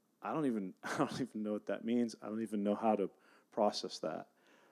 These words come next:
Um, this will take some boldness, but I want to pray for you if,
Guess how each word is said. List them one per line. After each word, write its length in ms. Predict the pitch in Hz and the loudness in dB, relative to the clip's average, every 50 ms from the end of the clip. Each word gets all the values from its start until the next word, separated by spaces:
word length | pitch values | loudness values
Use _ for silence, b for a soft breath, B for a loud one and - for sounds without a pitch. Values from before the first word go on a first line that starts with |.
| b b b _ _ | b b b _ _
Um, 360 | 117 117 110 98 92 90 87 - _ _ _ _ _ _ _ | 2 4 4 4 2 -2 -8 -14 _ _ _ _ _ _ _
this 220 | 135 139 139 - | 12 12 12 10
will 80 | 156 147 | 0 -2
take 260 | - 151 147 147 - | 4 4 4 4 4
some 200 | - - 151 135 | -4 -8 -8 -4
boldness, 680 | 120 123 117 110 104 98 90 92 98 - - - - - b b b b b b b b b b | 2 4 4 4 4 2 -6 -6 -8 -8 -10 -10 -10 -12 b b b b b b b b b b
but 140 | - 127 110 | -2 2 4
I 120 | 110 117 117 | 6 6 6
want 480 | 110 107 107 120 127 131 127 127 - - _ _ | 4 4 4 4 6 6 4 2 -2 -6 _ _
to 140 | - 123 107 - _ _ _ _ | -6 -6 -6 -6 _ _ _ _
pray 260 | - - 131 117 113 113 | -4 0 2 2 2 0
for 280 | - - - 110 107 | -2 -4 -4 -2 -2
you 280 | 101 95 95 95 98 104 | 0 0 2 4 4 4
if, 80 | 107 | 2